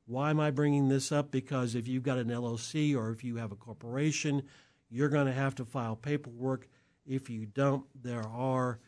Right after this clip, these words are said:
serious ramifications for not complying with the federal government report,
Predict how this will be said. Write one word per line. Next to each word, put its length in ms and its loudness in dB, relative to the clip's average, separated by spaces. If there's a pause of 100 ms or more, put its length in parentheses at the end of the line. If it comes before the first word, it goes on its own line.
(320)
serious 800 0
ramifications 1120 -4
for 420 -2 (380)
not 400 -6
complying 600 -4
with 140 -2
the 80 -8
federal 340 -4
government 500 -6
report, 520 -2